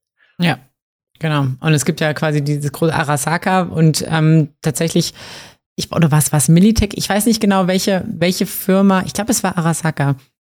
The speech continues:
die, äh, quasi wussten, dass David auch das Implantat hat und ihn eigentlich zurückhaben wollten für Forschungszwecke, weil sie wollten ja, sie wollen ja testen oder wollen Soldaten erschaffen, auch die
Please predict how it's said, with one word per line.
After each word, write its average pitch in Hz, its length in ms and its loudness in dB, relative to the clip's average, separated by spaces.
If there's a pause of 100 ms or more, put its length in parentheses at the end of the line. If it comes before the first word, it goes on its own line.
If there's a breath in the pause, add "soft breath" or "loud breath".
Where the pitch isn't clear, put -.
die, 160 340 2
äh, 160 220 0
quasi 160 400 0
wussten, 190 400 0
dass 143 440 -2
David 165 460 0
auch 170 180 -2
das 160 180 -4
Implantat 165 680 -2
hat 185 240 -4 (460 loud breath)
und 175 140 4
ihn 156 100 -2
eigentlich 180 440 0 (200)
zurückhaben 175 580 0
wollten 170 380 2
für 170 560 2
Forschungszwecke, 147 840 -2
weil 143 180 0
sie 147 140 0
wollten 160 240 0
ja, 170 140 0
sie 160 260 -10 (160)
wollen 165 160 2
ja 170 80 0
testen 180 600 -4
oder 151 160 -2
wollen 160 240 2
Soldaten 151 400 -2
erschaffen, 170 440 -2
auch 160 200 0
die 165 340 2